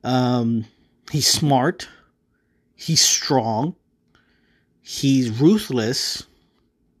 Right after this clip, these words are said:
I mean, come on. How do you not want to use the Maestro?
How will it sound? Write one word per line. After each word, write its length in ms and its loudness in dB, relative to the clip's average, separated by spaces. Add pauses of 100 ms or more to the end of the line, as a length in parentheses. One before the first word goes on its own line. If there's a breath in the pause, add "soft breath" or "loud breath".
(960)
I 80 2
mean, 540 2 (560)
come 200 -2
on. 420 -6 (380)
How 260 -2
do 80 2
you 160 2
not 360 0
want 220 -4
to 60 -2
use 300 -4
the 80 -6
Maestro? 720 -8